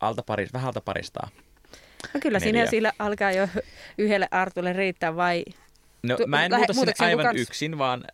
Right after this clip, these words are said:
Speaker 1: sinne muuttaa hyvä, rakas ystäväni, ee, tuleva avopuoliso toisin sanoen, koska lain mukaan se on näin, että jos mies ja nainen asuu samassa,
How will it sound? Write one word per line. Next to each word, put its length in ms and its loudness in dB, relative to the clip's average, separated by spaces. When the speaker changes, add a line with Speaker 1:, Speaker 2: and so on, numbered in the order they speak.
Speaker 1:
sinne 220 -4
muuttaa 440 -2
hyvä, 420 -2
rakas 440 -4
ystäväni, 500 -4
ee, 420 2
tuleva 360 -2
avopuoliso 640 0
toisin 280 -2
sanoen, 400 -2
koska 260 -6
lain 300 0
mukaan 300 -2
se 80 -2
on 100 -2
näin, 240 -2
että 120 -10
jos 100 -6
mies 220 -2
ja 60 -4
nainen 300 -2
asuu 180 -6
samassa, 400 -4